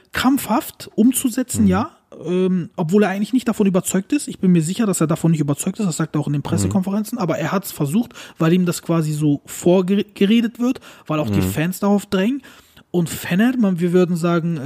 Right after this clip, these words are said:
Speaker 1: äh, bocalıyor, also die, die, die, äh, kriegen einfach, kriegen's einfach nicht hin, äh, das so vernünftig umzusetzen, dieses Set Oyunu, dieses Passspiel,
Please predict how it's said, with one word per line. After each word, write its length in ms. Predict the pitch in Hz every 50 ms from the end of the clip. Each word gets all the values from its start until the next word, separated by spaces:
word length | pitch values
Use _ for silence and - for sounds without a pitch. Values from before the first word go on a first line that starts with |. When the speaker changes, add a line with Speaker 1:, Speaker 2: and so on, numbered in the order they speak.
| 156 156 156
Speaker 1:
äh, 40 | 151
bocalıyor, 720 | 151 147 170 165 135 160 156 147 147 170 202 240 254 190
also 240 | 175 156 165 160
die, 260 | 151 143 160 170 180 165 - - - - - _ -
die, 180 | 180 175 170
die, 300 | 147 151 175 175 175 170
äh, 240 | 131 147 160 165 165
kriegen 360 | - - - - 226 202 208
einfach, 400 | - 170 202 190 - 196 190 - - _ - - - - - 127 - - -
kriegen's 240 | - - 247 233 254
einfach 280 | 247 208 - 202 - -
nicht 200 | 190 190 - -
hin, 400 | - 185 190 202 233 277 311 - _ - - - _ _ _ _ _ _ _ _
äh, 280 | - 196 175 180 180 165 117 - 139
das 200 | 147 202 180 -
so 80 | - 208
vernünftig 400 | - - 196 202 196 - 175 -
umzusetzen, 640 | - 196 185 - - 196 196 208 208 - - 254 247
dieses 300 | 214 196 185 175 - -
Set 180 | - 202 185 -
Oyunu, 240 | 185 196 214 233
dieses 280 | 208 175 165 170 - -
Passspiel, 600 | - - - - - - - - 214 226 254 277